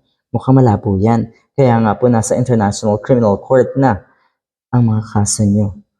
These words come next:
Ang kasong ito, doon po yun. At sa tingin ko, ah, sa tingin ko, etong mga statement ni Las Cañas, nakarating na yan lahat sa International Criminal Court.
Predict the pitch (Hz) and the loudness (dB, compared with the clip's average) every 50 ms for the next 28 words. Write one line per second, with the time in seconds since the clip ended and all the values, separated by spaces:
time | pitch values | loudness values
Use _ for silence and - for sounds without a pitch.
0 | _ _ - 135 135 135 - - 127 117 - - - 123 120 - 127 117 - - | _ _ 2 2 2 2 0 0 -2 -2 -2 -2 -2 -2 -2 -2 -4 -6 -6 -6
1 | 101 113 107 _ _ _ _ _ _ _ - 143 139 175 - - 180 165 160 - | -8 -8 -8 _ _ _ _ _ _ _ -6 0 0 2 2 2 2 0 0 -2
2 | - 113 107 101 101 123 120 107 92 101 - - 160 156 - 196 208 214 208 185 | -4 -2 -2 0 2 2 2 2 0 -2 -2 -2 -2 0 2 2 2 4 2 2
3 | 190 214 202 165 135 127 143 - - 151 156 156 147 139 139 135 - 113 95 101 | 2 2 2 4 2 2 0 0 -2 -2 -2 -2 -2 -2 -4 -4 -2 -2 -2 -2
4 | - - - _ _ _ _ _ _ _ _ - 175 180 208 196 190 180 175 165 | -4 -8 -16 _ _ _ _ _ _ _ _ -2 0 2 4 4 4 4 2 0
5 | - - 156 147 139 135 - 135 131 123 131 131 139 127 120 113 113 110 - - | 0 0 0 0 0 -2 -2 -2 0 0 -2 -2 0 0 2 2 0 0 -2 -4
6 | - 104 95 95 95 98 95 95 - - 156 - - 160 156 151 - 160 156 147 | -2 -2 -2 0 -2 -4 -4 -6 -4 -6 -6 -2 -2 -2 -2 -2 -2 -4 0 2
7 | 139 135 131 123 110 110 104 113 104 - - - _ _ _ _ _ _ _ _ | 2 2 2 2 0 0 0 0 -2 -2 -4 -10 _ _ _ _ _ _ _ _
8 | _ _ _ _ _ _ _ _ _ _ _ _ _ _ _ _ _ _ _ _ | _ _ _ _ _ _ _ _ _ _ _ _ _ _ _ _ _ _ _ _
9 | _ _ - - - - 101 139 135 139 131 113 98 101 101 - 131 120 113 110 | _ _ -6 -2 0 2 2 2 2 2 2 2 2 0 -2 -2 -2 -2 -2 -2
10 | - - 123 107 101 101 - - 85 - - - 80 - - | -2 -2 0 0 0 0 -2 -4 -8 -10 -8 -8 -8 -8 -10